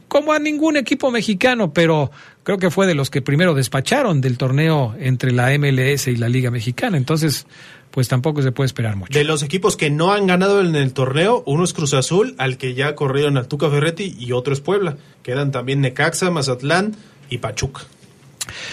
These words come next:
Speaker 1: Bueno, las Chivas visitaron la cancha de Ciudad Juárez también el viernes a las nueve con diez de la noche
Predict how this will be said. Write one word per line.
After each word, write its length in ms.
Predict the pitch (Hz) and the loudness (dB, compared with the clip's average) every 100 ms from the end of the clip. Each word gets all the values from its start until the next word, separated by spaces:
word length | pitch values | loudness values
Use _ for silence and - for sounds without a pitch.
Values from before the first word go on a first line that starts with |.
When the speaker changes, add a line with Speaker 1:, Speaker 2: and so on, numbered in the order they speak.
| - - | -16 0
Speaker 1:
Bueno, 260 | 160 196 | 4 4
las 200 | 185 175 | 4 2
Chivas 320 | - 220 226 185 | 2 2 2 0
visitaron 500 | 165 160 196 214 196 | 0 0 2 2 2
la 140 | 156 | 0
cancha 320 | 196 208 - | 0 -2 0
de 80 | 175 | 0
Ciudad 280 | 143 160 190 | 0 0 0
Juárez 720 | - 185 190 226 - - - | 2 2 4 0 -2 -6 -6
también 340 | - 135 160 170 | -2 0 0 2
el 120 | 156 | 2
viernes 460 | 147 185 151 190 | 2 2 2 0
a 60 | 156 | 0
las 200 | 131 123 | 0 2
nueve 640 | 139 165 165 151 131 113 | 4 4 4 2 2 -2
con 240 | - 131 131 | -2 0 2
diez 560 | 151 165 156 - - - | 2 2 0 -6 -8 -10
de 220 | 120 131 | -4 -2
la 140 | 131 | 0
noche 440 | 147 175 139 170 | 2 0 0 -2